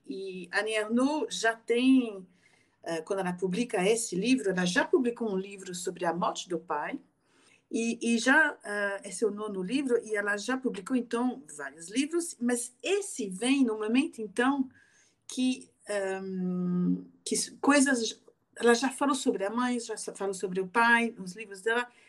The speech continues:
mas essa cena ela nunca tinha falado. Então, é uma cena intensa, onde ela volta, ela tem doze anos, ela volta pra casa, um di-, uma tarde de domingo, e, ehm, ela,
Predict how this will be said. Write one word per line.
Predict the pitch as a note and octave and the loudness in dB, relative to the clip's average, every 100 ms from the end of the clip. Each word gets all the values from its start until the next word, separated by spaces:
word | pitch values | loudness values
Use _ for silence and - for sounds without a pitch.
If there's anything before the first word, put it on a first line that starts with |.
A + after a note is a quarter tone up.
| _ | _
mas | G#3+ G#3 | 0 2
essa | B3+ C4 A3+ | 2 0 -2
cena | - C4 C4+ | 0 2 4
ela | D4 A3 | 4 4
nunca | A#3 C#4 C4+ | 4 4 0
tinha | - A3 | -8 -10
falado. | - G#3 D#3+ - - - _ _ - | -6 -4 -4 -8 -18 -20 _ _ -4
Então, | A#3 A#3 C#4+ D#4+ C#4 C4 | -2 2 2 2 0 -2
é | A3+ | -4
uma | A3 G#3+ | -2 -4
cena | - B3+ B3+ B3 A3+ G#3 G3 F3+ F3+ _ | -2 2 4 4 4 0 -2 -4 -8 _
intensa, | A3 A3+ - G#3 A3 A#3 - | -6 -2 0 0 0 -6 -4
onde | C#4 A3+ G#3+ G3+ G#3+ A3+ A3 G3 - | 0 0 -2 -6 -6 -4 -6 -6 -8
ela | F#3+ G3+ | -4 -4
volta, | G3 G#3 A3 G#3 | 0 4 4 2
ela | F3 | -6
tem | F3 F#3+ | -2 0
doze | F#3 G#3+ G3+ F#3+ | 6 8 8 4
anos, | A3 C4 D4+ D#4 | 2 2 0 -2
ela | G3+ F3+ | -6 -4
volta | F3+ G#3 A3 - F#3 | -2 0 0 -2 -8
pra | F3+ F#3 | -8 -14
casa, | - G#3+ A#3 C#4 C#4+ | -8 -2 -2 -2 -4
um | B3+ F#3+ | -6 -6
di-, | F3 | -14
uma | G3+ F#3 | -14 -12
tarde | D#3+ - F#3 F3+ F3 | -12 -8 -8 -8 -14
de | - | -16
domingo, | E3 E3+ G#3+ C4 C#4 C#4 _ _ _ | -12 -8 -2 0 0 -6 _ _ _
e, | G#3+ A#3+ B3+ C#4 C#4 | -4 4 6 6 2
ehm, | - F#3+ F#3+ F#3 F#3 F#3 F3+ F3 - - - _ | -4 -2 -2 -2 0 0 0 -4 -4 -12 -20 _
ela, | - A3+ A#3+ A3 G#3 F#3 F3+ | 6 10 10 8 4 -6 -12